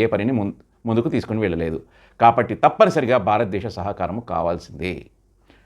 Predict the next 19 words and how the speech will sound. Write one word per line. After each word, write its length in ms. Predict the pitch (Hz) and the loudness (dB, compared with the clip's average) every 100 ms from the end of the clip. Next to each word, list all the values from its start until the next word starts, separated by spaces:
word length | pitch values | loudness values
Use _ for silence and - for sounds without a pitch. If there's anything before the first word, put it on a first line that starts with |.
| - | 2
కాబట్టి 400 | 95 123 135 156 104 92 - _ _ _ _ _ _ _ _ _ - | 4 6 4 4 2 -2 -10 _ _ _ _ _ _ _ _ _ 2
చైనా 260 | 127 147 151 98 | 4 8 6 8
భారతదేశంతో 600 | 117 131 117 117 123 165 - _ _ - | 6 6 2 0 -2 -2 -4 _ _ -4
సత్సంబంధాలు 680 | 123 123 143 135 120 107 117 | -2 2 4 4 4 4 2
పెంచుకోవాలని 560 | 113 117 113 104 92 113 | -2 -2 0 2 0 -2
ట్రై 100 | 104 87 | -4 -2
చేస్తుంది. 420 | 92 - 76 82 58 _ _ _ _ | -6 -8 -10 -10 -12 _ _ _ _
కానీ 360 | 113 110 110 135 - - _ _ _ _ _ _ | 2 4 4 4 2 -2 _ _ _ _ _ _
అన్ని 360 | 110 135 175 196 143 | -4 0 6 6 8
బార్డర్ 320 | 143 147 117 113 | 8 8 2 -2
డిస్ప్యూట్స్ 480 | - 139 160 - 117 | -2 0 0 0 -2
రిజాల్వ్ 320 | 98 143 196 165 | 2 4 6 6
అయిన 140 | 131 135 113 | 4 0 0
పిమ్మటనే 420 | 123 180 151 101 127 - _ _ _ _ _ _ _ | 0 0 0 -2 -6 -10 _ _ _ _ _ _ _
మనము 200 | 107 131 147 | 0 0 2
చైనాతో 340 | 104 107 104 160 | 2 2 0 -2
సత్సంబంధాలు 560 | 123 95 110 101 92 120 113 | -2 -2 0 0 2 0 0
పెంచుకోవాలి. 580 | 92 - 95 90 87 92 - _ _ _ _ _ - | -4 -2 0 0 0 -4 -6 _ _ _ _ _ -8
అంటే 140 | 127 | -4